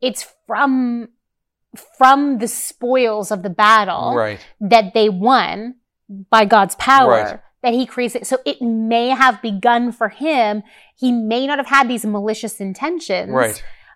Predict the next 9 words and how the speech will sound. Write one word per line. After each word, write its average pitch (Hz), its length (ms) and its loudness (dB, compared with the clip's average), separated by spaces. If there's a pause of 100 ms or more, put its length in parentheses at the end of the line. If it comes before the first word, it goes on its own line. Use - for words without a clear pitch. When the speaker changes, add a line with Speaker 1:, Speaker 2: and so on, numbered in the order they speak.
(260)
Speaker 1:
But 269 320 4
during 262 300 4
his 240 180 -4
lifetime, 220 440 2 (100)
Israel 240 400 0
still - 460 0
started 349 300 -2
worshiping 254 480 -2
it, 208 200 -4